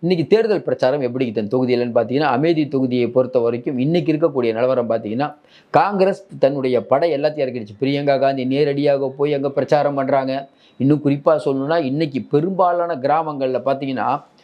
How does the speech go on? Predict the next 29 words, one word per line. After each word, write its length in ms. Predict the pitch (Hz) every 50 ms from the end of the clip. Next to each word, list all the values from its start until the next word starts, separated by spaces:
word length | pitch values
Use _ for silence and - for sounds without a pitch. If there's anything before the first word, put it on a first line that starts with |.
| _ _ _ - -
காங்கிரஸுடைய 720 | 170 202 233 226 233 208 - 165 151 139 139 135 127 135
கொடி 220 | 151 165 202 196
வேகமாக 540 | 123 117 131 139 143 131 131 127 123 120 104 -
பறக்குது 320 | 117 113 101 117 101 101 - _ _ _ _ - _ _ _ _ _ -
ரேபரேலியை 580 | 107 127 165 185 185 180 180 165 135 120 113
விட. 240 | 117 131 135 120 - -
ஏன்னா, 480 | 110 135 160 156 127 110 117 139 156 - _ _ _ _ _ _ _ _
போன 320 | - 156 180 196 202 190 180
தடவை 320 | 185 185 190 202 202 190
வந்து 300 | 185 175 175 170 202 190
வெறும் 240 | 147 156 170 180 156
ஐம்பதாயிரம் 680 | 147 135 160 160 190 190 185 175 175 175 175 165 160 156 147
மார்ஜின்ல 460 | 151 160 165 151 165 165 156 151 156
தான் 160 | 165 165 147
ஜெயிச்சாரு 580 | 131 143 151 143 147 147 131 127 123 123 117 110
அப்படிங்கும் 260 | 117 123 143 135 123 123
போது 220 | 131 160 185 208
ஒரு 140 | 170 123 101
பெரிய 540 | - - 143 151 196 220 233 247 226 180 139
ஒரு 280 | 127 123 117 110 101
அனுதாபம் 440 | 104 131 156 156 170 - 127 123 120
இருக்குது. 140 | 120 170 180
இன்னும் 280 | 175 156 185 214 196 -
குறிப்பா 280 | 170 165 165 156 196 170
சொன்னா, 500 | - - 139 135 135 135 151 180 - - _ _ - - - -
இந்த 200 | 151 151 143 139
லேண்ட்லார்டு 540 | 147 185 220 247 233 208 190 180 170 170 151
அப்படிங்கிறாங்கல்ல, 560 | 135 131 139 131 127 120 120 120 120 120 113
அவர்கள் 560 | 107 - - 127 139 165 170 131 143 165